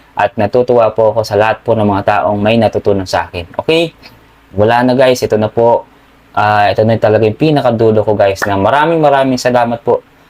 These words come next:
At sana po wag po kayong magbago at wag po kayong bibitaw sa akin. Ito po muli si Edward Laksina Kapogi ng Tarlac City.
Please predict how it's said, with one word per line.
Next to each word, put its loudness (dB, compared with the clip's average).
At -4
sana 0
po 2
wag 0
po 0
kayong 0
magbago 0
at -2
wag -2
po -2
kayong 0
bibitaw -2
sa -4
akin. -4
Ito -4
po 2
muli 0
si -4
Edward 2
Laksina -4
Kapogi 0
ng -4
Tarlac -4
City. -2